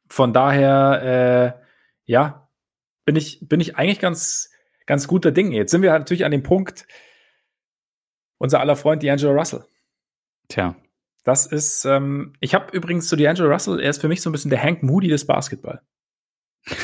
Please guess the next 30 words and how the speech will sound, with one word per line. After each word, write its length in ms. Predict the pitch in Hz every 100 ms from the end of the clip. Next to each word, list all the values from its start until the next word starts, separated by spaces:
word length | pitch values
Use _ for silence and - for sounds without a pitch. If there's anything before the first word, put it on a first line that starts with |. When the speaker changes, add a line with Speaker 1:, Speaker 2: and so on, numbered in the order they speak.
| - - -
Speaker 1:
Weißt 200 | - 466
du, 100 | -
wie 80 | -
ich 60 | 143
Speaker 2:
<laughs> 60 |
Speaker 1:
mit 80 | 139
Hank 160 | 139 -
Speaker 2:
In-, 60 | 147
inwiefern? 560 | 117 127 123 117 113 _ - - - _ _ _ _ -
Speaker 1:
Ähm, 460 | 131 135 135 -
also 300 | - 123 135
einerseits 920 | - 139 196 165 180 - - - - _ _ _ _ _ _ _
ist 140 | - 135
er 120 | 131
eigentlich 320 | 147 190 -
extrem 440 | 147 - - 170 165
gut 160 | 185
in 60 | 143
dem, 120 | 151
was 80 | 139
er 60 |
tut, 120 | 139 151
also 140 | 117
fast 320 | - 190 -
virtuos 640 | 151 147 156 143 139 - -
in 180 | - 113
dem, 160 | 110
was 140 | 107 101
er 120 | 98
tut. 340 | 143 214 -